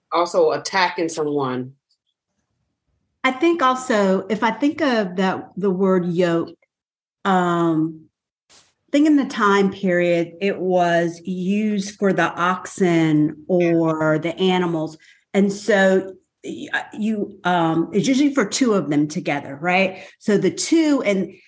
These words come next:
Speaker 2: and you could control them, and they're together plowing or do whatever oxen do back in the day, right? But they're together. So I would think, based upon that, that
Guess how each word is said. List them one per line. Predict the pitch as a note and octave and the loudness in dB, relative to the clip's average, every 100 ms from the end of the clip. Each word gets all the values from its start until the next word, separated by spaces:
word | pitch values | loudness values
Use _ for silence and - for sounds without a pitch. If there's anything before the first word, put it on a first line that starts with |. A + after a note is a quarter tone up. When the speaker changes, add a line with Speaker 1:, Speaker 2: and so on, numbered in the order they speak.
| _ | _
Speaker 2:
and | G#3 A3+ | -2 0
you | - | 0
could | B3 - | -4 -2
control | G3+ F#3+ - C#4 C#4 C#4 | -2 -2 0 2 2 2
them, | G#3+ F#3 F#3 F#3 | 2 2 2 0
and | F3 F#3+ | 0 0
they're | F#3+ | 0
together | E3 G3 E3 A3+ A#3+ G#3+ F#3+ E3+ D#3+ - _ _ _ _ | -4 -8 -6 -2 -2 0 -2 -2 -4 -10 _ _ _ _
plowing | - A3+ A3 G3+ G3+ G3 F#3+ F#3+ F3+ | -10 -2 2 2 2 2 2 2 2
or | F3 F3+ | 0 -2
do | E3+ A#3 | -2 -2
whatever | A3 F#3+ F#3 | 0 0 2
oxen | E3 D#3+ - F3+ E3 | 2 0 -2 -4 -4
do | D#3+ D#3 | -4 -6
back | D#3 D#3+ | -6 -4
in | D#3 | -4
the | D3 | -4
day, | D#3 D3 C#3+ - - - | -4 -6 -8 -14 -14 -2
right? | G3+ G#3 | 0 2
But | G3+ G#3+ | 0 0
they're | G3 | 0
together. | G#3+ F#3+ A#3 G#3 | 0 0 0 0
So | G3+ A#3+ | 0 0
I | - C#4+ | 2 2
would | E4 F4+ - - | 2 -2 -6 -2
think, | F#3 E3 D#3+ - - D#3+ | 2 2 0 -6 -20 -6
based | A3 A3 A3 | -2 -2 -2
upon | F#3 - G3 F#3 | -6 -2 0 2
that, | F#3+ G#3 - - E3+ | 2 2 -2 -8 -2
that | G3 G3 | -2 -2